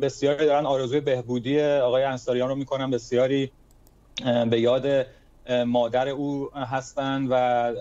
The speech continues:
آرزو می‌کنن که او مادرش رو تنها نذاره. اه، اه، عده دیگه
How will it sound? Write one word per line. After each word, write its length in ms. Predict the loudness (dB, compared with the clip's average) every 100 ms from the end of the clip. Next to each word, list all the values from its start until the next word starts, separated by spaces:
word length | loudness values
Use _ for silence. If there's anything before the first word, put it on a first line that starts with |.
| 0
آرزو 320 | 0 0 -4
می‌کنن 360 | -4 -4 -4 -2
که 100 | -2
او 100 | 0
مادرش 360 | 2 2 0
رو 60 | -2
تنها 260 | -4 -2
نذاره. 580 | -2 -2 0 2 2 2
اه، 520 | -2 -2 -2 -4 -2 0
اه، 160 | 2
عده 300 | 0 0 -2
دیگه 460 | -2 0 0 -2